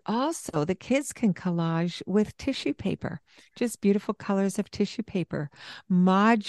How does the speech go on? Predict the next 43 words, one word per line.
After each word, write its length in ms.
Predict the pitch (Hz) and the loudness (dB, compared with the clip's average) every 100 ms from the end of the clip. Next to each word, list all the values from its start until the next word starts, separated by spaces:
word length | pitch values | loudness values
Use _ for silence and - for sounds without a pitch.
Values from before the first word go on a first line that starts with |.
| - | -12
Podge. 760 | - - 175 165 175 214 - - _ _ _ _ _ _ _ _ | -12 -2 2 4 2 0 -6 -14 _ _ _ _ _ _ _ _
I 60 | 156 | -6
forgot 460 | - 165 180 - - | -2 2 4 2 -4
to 80 | |
put 180 | - 208 | -4 -2
that 160 | 196 180 | 0 2
on 220 | 175 175 | 2 2
my 140 | 170 | 0
list 280 | 170 180 175 | 0 0 0
of 100 | 175 | -8
things 380 | - 175 170 160 - - - | 0 2 2 -2 -6 -16 -4
to 80 | 180 | 0
have 160 | 175 | 2
on 80 | 175 | 4
hand, 320 | 160 175 165 | 4 4 2
but 100 | 156 | 2
if 160 | 165 160 | 0 0
you're 100 | 170 | -4
going 200 | - 190 | 2 4
to 80 | 196 | 4
be 160 | 185 180 | 4 0
collaging, 800 | - 170 160 160 - 147 156 170 - - - - | 0 0 2 2 2 0 0 -2 -8 -18 -18 -2
Mod 600 | 170 170 175 175 160 - - | 0 2 4 2 0 -6 -16
Podge 560 | - 165 151 165 160 - | -6 0 2 2 -2 -8
is 280 | - 175 156 | 0 2 0
the 180 | 170 160 _ _ - | -4 -8 _ _ -4
best, 340 | 90 143 - | -2 -2 -6
and 160 | 160 156 | -4 0
they 140 | 151 | 0
sell 320 | 151 - 156 151 | -2 -2 0 0
it 100 | 151 | -2
at 160 | 139 - - | -4 -6 -10
craft 240 | 139 135 | -6 -6
stores 540 | - 147 139 131 - - _ | -6 -6 -4 -6 -8 -12 _
and, 360 | 156 143 139 139 | -6 -4 -6 -6
uh, 200 | 139 - - | -6 -6 -4
and 120 | 156 | -4
dollar 280 | - 135 143 | -2 -6 -8
stores 340 | - - - | -10 -12 -10
and 100 | 180 | -10
things. 360 | - - - - - - - - - | -10 -12 -12 -16 -20 -18 -18 -18 -12
So 280 | - 190 175 | 2 4 6
Mod 340 | 175 170 160 | 4 0 -4